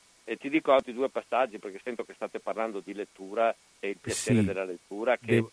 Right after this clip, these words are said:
Speaker 1: eh,
Speaker 2: sì.
Speaker 1: entri, ci sono giganti intellettuali
Speaker 2: Sto
Speaker 1: che ti regalano la loro vita, le loro esperienze, sono una
Speaker 2: Ti,
Speaker 1: traccia,
Speaker 2: ti
Speaker 1: sono
Speaker 2: chiedo di
Speaker 1: veramente
Speaker 2: essere
Speaker 1: una
Speaker 2: rapido perché devo chiudere.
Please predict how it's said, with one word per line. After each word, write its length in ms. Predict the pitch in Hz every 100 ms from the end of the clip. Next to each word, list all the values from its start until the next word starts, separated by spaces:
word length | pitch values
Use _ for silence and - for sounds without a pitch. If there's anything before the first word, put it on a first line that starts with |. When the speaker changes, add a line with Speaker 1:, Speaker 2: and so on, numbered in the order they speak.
| -
Speaker 1:
eh, 60 |
Speaker 2:
sì. 280 | - 101 117
Speaker 1:
entri, 380 | 127 131 - 131 - _ _ _ -
ci 100 | - _ -
sono 180 | 151 135
giganti 400 | 123 117 123 127
intellettuali 880 | 107 104 107 - 110 101 110 120 117 _ _
Speaker 2:
Sto 320 | - 113 120
Speaker 1:
che 100 | 120
ti 60 | 117
regalano 280 | 113 120 110
la 80 |
loro 240 | 104 104 101
vita, 260 | 110 113
le 60 | 104
loro 160 | 110 104
esperienze, 560 | - 104 104 107 117 92
sono 140 | 110
una 120 | 107
Speaker 2:
Ti, 80 | 101
Speaker 1:
traccia, 360 | - 95 107 -
Speaker 2:
ti 60 | 113
Speaker 1:
sono 120 | -
Speaker 2:
chiedo 160 | 143 143
di 80 | 127
Speaker 1:
veramente 60 |
Speaker 2:
essere 200 | 127 131 110
Speaker 1:
una 60 | 113
Speaker 2:
rapido 260 | 131 131
perché 140 | 120 117
devo 180 | 113 104
chiudere. 400 | 98 82 78